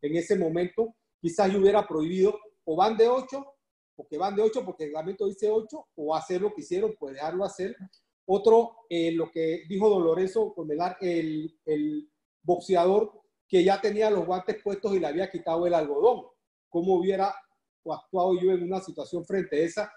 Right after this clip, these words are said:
No me ha tocado nunca, me tocó verlo en Sudamérica en una pelea que no era mía, sino de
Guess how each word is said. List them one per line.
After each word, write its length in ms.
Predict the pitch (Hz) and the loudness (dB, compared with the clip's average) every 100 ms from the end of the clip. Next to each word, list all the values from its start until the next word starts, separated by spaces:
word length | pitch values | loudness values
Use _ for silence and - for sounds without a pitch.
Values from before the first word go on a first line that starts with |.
| _ _ | _ _
No 180 | 151 190 | 2 4
me 100 | 208 | 6
ha 80 | 208 | 4
tocado 420 | 208 208 202 196 | 2 2 2 2
nunca, 300 | 190 185 190 | 0 0 0
me 140 | 170 | 0
tocó 300 | - - 185 | -4 -2 2
verlo 220 | 196 202 202 | 2 2 -2
en 80 | |
Sudamérica 600 | 196 165 151 180 190 190 | -2 -4 -2 -2 -2 -2
en 100 | 160 | -4
una 140 | 185 202 | -2 -2
pelea 320 | 160 185 190 | -2 -2 -2
que 120 | 170 | -6
no 120 | 165 190 | -4 0
era 180 | 185 | 0
mía, 260 | 185 196 202 | 0 -4 -4
sino 360 | - 262 165 175 | -12 -18 -14 -6
de 240 | 165 | -4